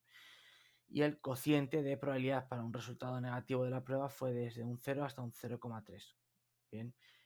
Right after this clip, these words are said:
¿Esto qué significa? Pues con una prevalencia de fracturas de un torno al diez por ciento, la probabilidad de tener realmente una fractura es de uno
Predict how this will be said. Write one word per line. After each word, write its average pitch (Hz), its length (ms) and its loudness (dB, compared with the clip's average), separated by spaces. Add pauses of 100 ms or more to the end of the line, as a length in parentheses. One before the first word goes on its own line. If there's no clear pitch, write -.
(300)
¿Esto 135 260 0
qué 135 60 0
significa? 127 720 -2
Pues 107 160 -14
con 117 160 -10
una 123 120 -4
prevalencia 127 360 -4
de 120 60 -6
fracturas 123 360 -4
de 120 80 -6
un 113 80 -6
torno 113 160 -2
al 110 80 -6
diez 120 120 -6
por 123 140 -4
ciento, 127 280 -6
la 120 120 -4
probabilidad 120 640 -2 (220)
de 113 160 -8
tener 117 260 -2
realmente 123 340 -2
una 120 140 -2
fractura 123 380 -4
es 113 60 -8
de - 240 -6
uno 139 420 4